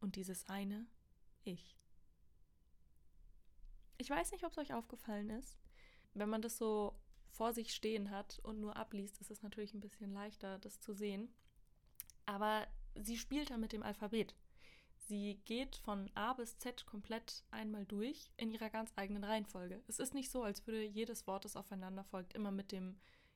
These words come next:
jeweils nächsten Buchstaben des Alphabets anfangen müssen, sondern manchmal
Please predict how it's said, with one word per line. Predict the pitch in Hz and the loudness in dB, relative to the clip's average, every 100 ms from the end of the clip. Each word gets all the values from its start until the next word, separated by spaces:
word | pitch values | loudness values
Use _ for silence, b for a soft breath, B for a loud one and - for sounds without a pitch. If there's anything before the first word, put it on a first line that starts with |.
| B | B
jeweils | 202 202 196 190 - | 0 2 2 0 0
nächsten | 202 208 - - 196 190 | 2 2 0 -2 0 0
Buchstaben | - 240 - 196 196 | -4 -6 -4 -4 -4
des | - | -2
Alphabets | 196 196 196 196 - | -4 -4 -4 -6 -4
anfangen | 214 220 - 254 | -4 -4 -2 0
müssen, | 262 262 262 262 B B B B | 0 0 0 0 B B B B
sondern | - 226 226 | -4 0 2
manchmal | 220 247 - 220 220 233 | 2 0 0 2 2 0